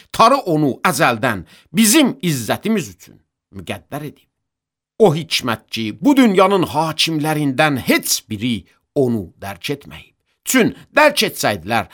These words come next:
Cəlal Rəbbini çarmıxa çəkməzdilər. Amma necə ki yazılıb da, Tanrının onu sevənlər üçün hazırladığı şeyləri nə göz görmüş, nə qulaq eşitmiş, nə də insanın ürəyi düşünmüş.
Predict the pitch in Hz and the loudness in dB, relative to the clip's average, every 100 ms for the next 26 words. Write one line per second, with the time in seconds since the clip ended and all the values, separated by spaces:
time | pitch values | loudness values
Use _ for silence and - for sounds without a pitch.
0 | - - 208 208 302 196 131 117 - 92 | -20 -2 2 4 6 4 0 -6 -6 -12
1 | 90 - _ - - 131 101 92 - 127 | -12 -12 _ -10 0 2 0 -4 -10 -10
2 | 107 - 117 143 120 101 - _ _ _ | -12 -14 -12 -12 -14 -20 -20 _ _ _
3 | _ _ _ _ _ _ - 143 120 98 | _ _ _ _ _ _ 0 0 0 -4
4 | 92 214 202 214 - 170 123 - 87 139 | -4 -2 0 0 -2 -4 -4 -4 -8 -10
5 | 127 - - _ _ _ _ _ _ _ | -10 -18 -20 _ _ _ _ _ _ _
6 | - 185 180 185 196 185 165 - - 196 | 0 4 4 6 6 6 2 0 4 6
7 | 202 - 190 190 190 214 277 196 - 175 | 6 2 2 2 2 2 0 -2 -4 -2
8 | 139 147 147 165 139 139 131 160 220 - | 0 0 0 0 0 0 -2 -4 -6 -6
9 | 131 92 87 87 _ _ _ _ _ 208 | -8 -8 -16 -20 _ _ _ _ _ -4
10 | 180 127 220 175 143 190 170 160 143 - | -2 2 2 2 0 0 0 -4 -6 -10
11 | _ _ - 156 185 165 - - 135 233 | _ _ -2 2 4 2 -2 -2 2 2
12 | 262 - 151 - 120 - - _ - 127 | 2 -2 -6 -6 -8 -8 -14 _ -4 -2
13 | 113 104 - - 120 101 - 98 104 95 | 0 -2 -4 -6 -4 -4 -8 -8 -8 -10
14 | 104 90 101 156 - 127 - | -12 -10 -8 -8 -8 -10 -12